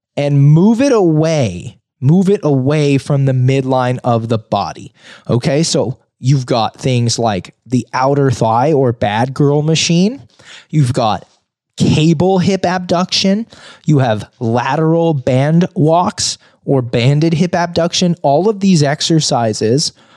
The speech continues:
are excellent for helping you to better take your kind of, uh, glute med training to that next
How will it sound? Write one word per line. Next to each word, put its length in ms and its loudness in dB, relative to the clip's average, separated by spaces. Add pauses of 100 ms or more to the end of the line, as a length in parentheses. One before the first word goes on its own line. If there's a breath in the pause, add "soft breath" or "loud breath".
(180 soft breath)
are 240 -2
excellent 680 -4 (360)
for 320 0
helping 560 0
you 480 2 (300)
to 180 2
better 800 -2 (480)
take 300 -2
your 180 2
kind 340 0
of, 340 2
uh, 260 0 (640 soft breath)
glute 380 2
med 600 0
training 600 -2 (160)
to 180 0
that 340 -2 (220)
next 560 -4